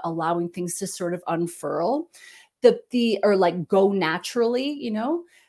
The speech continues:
kind of chill out a little bit. You're like, "I'm gonna meditate and just allow things to happen." It's like, yes, we do need to do that hundred percent, but sometimes we also need to listen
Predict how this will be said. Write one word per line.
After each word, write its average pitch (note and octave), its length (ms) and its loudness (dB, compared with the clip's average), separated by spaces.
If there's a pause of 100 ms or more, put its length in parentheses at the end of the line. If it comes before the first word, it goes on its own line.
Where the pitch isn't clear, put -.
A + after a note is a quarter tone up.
(100)
kind G#3+ 220 0
of G3 120 -6
chill G3+ 280 2
out E3 180 6
a G3 60 -2
little A3 200 0
bit. C#4+ 240 2
You're G#3 100 -2
like, F#3 220 0
"I'm B3+ 100 -2
gonna D4 140 0
meditate G3 500 -4
and E3 100 -8
just F3+ 200 -8
allow F#3+ 240 0
things G3+ 320 -8
to F#3 80 -8
happen." F#3+ 360 -6
It's D#3+ 140 -12
like, G3+ 180 -4
yes, C4+ 300 0
we B3 140 0
do G#3+ 280 -2
need B3+ 200 0
to A3+ 80 -8
do F3 200 -4
that F3+ 240 0
hundred A3+ 360 -6
percent, G3+ 500 -6
but - 180 -6
sometimes A3 640 -2
we F3+ 240 -4
also G3+ 340 -4
need F#3+ 180 -6
to - 100 -8
listen E3+ 680 0